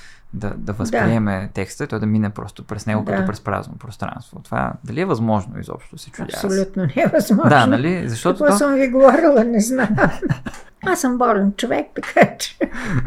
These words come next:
Speaker 1: Но тук си личи съвсем ясна една преводаческа
Speaker 2: Не, не, не.
Speaker 1: настройка, която е много симпатична и си личи,
Speaker 2: Аз
Speaker 1: и си
Speaker 2: имам
Speaker 1: има рака, с който е превеждано.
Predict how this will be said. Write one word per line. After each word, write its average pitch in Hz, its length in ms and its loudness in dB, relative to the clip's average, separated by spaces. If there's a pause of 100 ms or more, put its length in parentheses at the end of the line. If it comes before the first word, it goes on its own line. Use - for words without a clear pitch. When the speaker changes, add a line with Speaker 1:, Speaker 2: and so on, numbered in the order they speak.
(320)
Speaker 1:
Но 131 300 4
тук 175 280 2
си - 140 -4
личи 127 280 0
съвсем 131 800 0
ясна 120 400 0
една 107 220 0
преводаческа 101 480 -2
Speaker 2:
Не, 110 80 -4
не, 104 40 0
не. - 20 -2
Speaker 1:
настройка, 123 480 0
която 110 240 -2
е 104 40 -2
много 110 600 0
симпатична 127 960 -4
и 101 440 -6
си 87 160 -12
личи, - 240 -8
Speaker 2:
Аз 202 280 2
Speaker 1:
и 180 120 -2
си 220 140 -2
Speaker 2:
имам 135 140 0
Speaker 1:
има 110 120 4
рака, 196 340 2
с 123 200 -10
който 123 260 -2
е 120 60 -4
превеждано. 110 760 -4